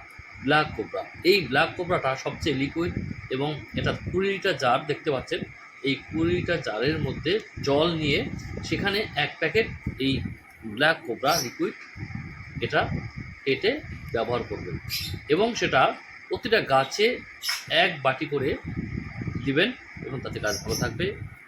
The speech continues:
এর মধ্যে অনেক কিছু আছে, দেখতেই পাচ্ছেন। খুবই, খুবই কার্যকারী এই হিউমিক অ্যাসিড। আপনারা ব্যবহার করুন, কমপক্ষে মাসে একবার ব্যবহার করবেন। প্রতিটা গাছে ফুল, ফল,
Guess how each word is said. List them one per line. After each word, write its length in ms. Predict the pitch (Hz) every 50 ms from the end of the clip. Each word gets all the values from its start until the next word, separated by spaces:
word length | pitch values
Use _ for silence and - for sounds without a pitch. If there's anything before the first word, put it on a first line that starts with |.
| - -
এর 220 | 147 175 180 170
মধ্যে 440 | 147 135 135 135 135 156 175 175 156 - -
অনেক 260 | 120 123 143 - 107
কিছু 200 | - - - 131
আছে, 300 | 110 113 110 - 131 - - - - 107
দেখতেই 320 | 120 120 - 82 - 143
পাচ্ছেন। 380 | 135 - 101 - - - 104 - - - - - - - - - - - - - - -
খুবই, 220 | 160 170 214 226
খুবই 340 | - - - - 175 208 214
কার্যকারী 560 | - 180 143 143 135 143 143 139 139 143 143 - - - - - - - -
এই 160 | 127 131 123
হিউমিক 280 | 139 156 160 165 151
অ্যাসিড। 360 | - 120 110 - - 180 196 - - - 123 - - - - -
আপনারা 280 | 107 107 - - 113 107
ব্যবহার 340 | 110 117 120 123 143 156 156
করুন, 300 | 156 160 160 160 160 160 - - - - - - - - - - - - - -
কমপক্ষে 500 | - 226 233 - 240 - - - - 101 - - - - -
মাসে 460 | 110 120 135 147 160 170 - - 240 226
একবার 340 | 220 196 180 165 180 175 160
ব্যবহার 340 | 143 135 131 131 131 127 -
করবেন। 440 | - 120 117 123 151 170 196 - - - - - - - - - - - - - - - - -
প্রতিটা 280 | - 151 151 190 180 175
গাছে 420 | - 131 127 123 - - 190 226 254 - - - - - - - - - - - - - - - - - - - - -
ফুল, 280 | - 208 208 175 131 104 - - - - - - - - -
ফল, 300 | 175 175 175 160 120